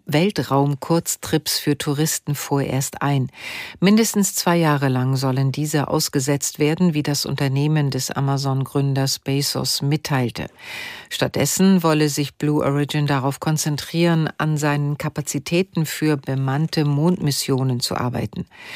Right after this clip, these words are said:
Das Unternehmen ist auch an der Artemis-Mission der U-S-Raumfahrtbehörde nasa beteiligt.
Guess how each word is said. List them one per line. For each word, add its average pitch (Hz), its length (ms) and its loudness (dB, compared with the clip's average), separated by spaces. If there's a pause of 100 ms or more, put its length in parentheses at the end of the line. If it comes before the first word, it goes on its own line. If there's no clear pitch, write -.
(260)
Das - 160 -6
Unternehmen 160 640 4
ist - 300 -4
auch 165 400 2
an 156 240 0
der 151 240 0
Artemis-Mission 147 1200 2
der 139 260 0
U-S-Raumfahrtbehörde 143 1120 -2
nasa 147 360 2
beteiligt. 139 640 -2